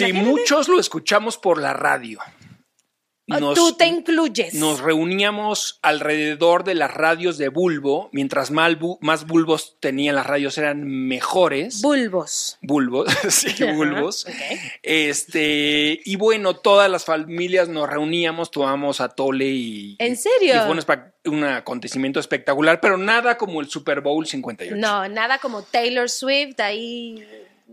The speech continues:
Speaker 1: empinándose la chela. ¿Qué onda la Taylor? ¿Qué capa-, ella, sin ser política, qué capacidad de mover, ¿no? De, de vibrar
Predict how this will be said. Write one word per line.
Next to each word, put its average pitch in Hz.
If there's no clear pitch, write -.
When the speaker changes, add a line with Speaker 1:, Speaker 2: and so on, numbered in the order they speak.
Speaker 1:
empinándose 226
la 190
chela. 170
¿Qué 277
onda 349
la 247
Taylor? 294
¿Qué 330
capa-, 403
ella, 339
sin -
ser 285
política, 320
qué 339
capacidad 320
de 240
mover, 233
¿no? 262
De, 233
de 240
vibrar 247